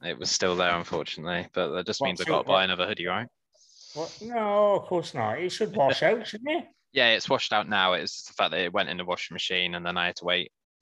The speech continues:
Speaker 1: I had to wear another hoodie whilst it was,
Speaker 2: No,
Speaker 1: you know,
Speaker 2: I
Speaker 1: doing that.
Speaker 2: think, I think maybe in two years' time, it, Optimus will be in every, uh, in every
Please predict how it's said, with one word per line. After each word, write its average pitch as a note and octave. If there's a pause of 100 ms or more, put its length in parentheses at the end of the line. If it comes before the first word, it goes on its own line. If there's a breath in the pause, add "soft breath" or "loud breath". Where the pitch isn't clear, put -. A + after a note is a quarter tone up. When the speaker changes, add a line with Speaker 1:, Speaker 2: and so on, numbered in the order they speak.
(760 loud breath)
Speaker 1:
I G#2
had G2+
to G#2
wear G2+
another F#2+
hoodie F#2+ (120)
whilst G2
it F#2+
was, G2
Speaker 2:
No, E3+
Speaker 1:
you F#2
know, - (160)
Speaker 2:
I D#3
Speaker 1:
doing E3+
that. -
Speaker 2:
think, E3+ (100)
I D#3
think D3+
maybe D3
in C#3
two C#3+
years' B2+
time, A2+
it, A#2 (220)
Optimus B2
will A2+
be A2
in G#2+
every, G#2
uh, G2+ (420 soft breath)
in A2+
every G#2+